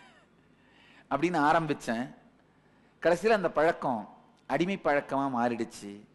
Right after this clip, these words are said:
அப்ப நான் அவர்ட்ட ஆழமா கேட்டேன், "உண்மையில புகைப்பிடிக்கும் போது என்ன சிந்திப்பீங்க?" "ஒவ்வொரு தரம் நான் புகைப்பிடிக்கும் பொழுதும்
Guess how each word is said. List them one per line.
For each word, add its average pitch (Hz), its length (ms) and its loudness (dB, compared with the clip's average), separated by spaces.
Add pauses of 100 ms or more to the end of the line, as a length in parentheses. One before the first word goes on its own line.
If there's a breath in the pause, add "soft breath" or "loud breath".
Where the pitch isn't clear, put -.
(880)
அப்ப 160 180 -2
நான் 156 240 0
அவர்ட்ட 160 140 -4
ஆழமா 147 60 -12
கேட்டேன், 113 220 -8
"உண்மையில 160 300 -8
புகைப்பிடிக்கும் 165 580 -4
போது 170 160 -4
என்ன 175 300 -6 (120)
சிந்திப்பீங்க?" 120 580 -10 (840 soft breath)
"ஒவ்வொரு 226 420 2
தரம் 190 160 2
நான் 185 180 -4
புகைப்பிடிக்கும் 160 560 -4
பொழுதும் 131 300 -8